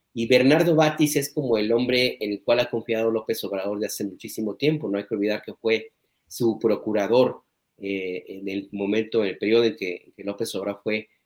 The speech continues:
jefe de gobierno. Hay, eh, sí, una confianza muy importante del presidente hacia, hacia este abogado. Habrá que ver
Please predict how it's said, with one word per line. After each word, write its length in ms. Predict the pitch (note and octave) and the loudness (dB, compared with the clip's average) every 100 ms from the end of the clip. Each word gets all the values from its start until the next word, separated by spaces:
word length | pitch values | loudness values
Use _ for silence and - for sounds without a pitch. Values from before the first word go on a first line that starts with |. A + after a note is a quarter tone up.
| _ | _
jefe 340 | - A#2 A#2 | -2 0 2
de 120 | G#2 F#2+ | 0 0
gobierno. 720 | G2 A#2 B2+ A#2 B2 D3 _ - | -2 -2 -2 0 -2 -2 _ -10
Hay, 560 | G2 A2+ A2+ A2 G#2 _ _ _ - | -4 -2 -2 -4 -8 _ _ _ -16
eh, 400 | G#2 G2+ G2 F#2+ | -10 -4 -4 -4
sí, 300 | - C3+ B2 | -2 -2 0
una 200 | B2 A#2+ | -2 -2
confianza 380 | A2 A2+ A2+ | -4 -4 -4
muy 420 | A2 A2+ A#2 A2+ - | -2 0 0 0 -6
importante 800 | G#2 - G2+ A#2 G#2+ - F#2+ F2+ _ | -12 -12 -6 -4 -4 -6 -10 -10 _
del 420 | F2 F#2+ F#2+ F#2 _ G2 _ | -18 -16 -14 -18 _ _ _
presidente 560 | G2 - G#2+ G#2+ A2 | -16 -8 -6 -4 -4
hacia, 360 | G2 - F#2+ F2+ | -4 -4 -6 -8
hacia 320 | - - G#2+ | -10 -12 -10
este 180 | G2+ A2 | -8 -8
abogado. 600 | F#2+ F#2 G#2 G2+ D#3 _ _ _ _ _ | -6 -6 -2 -2 -2 _ _ _ _ _
Habrá 320 | - A2 D#3+ | -2 2 2
que 160 | - C3 | 2 2
ver 360 | B2 F3+ D3+ | 4 0 -2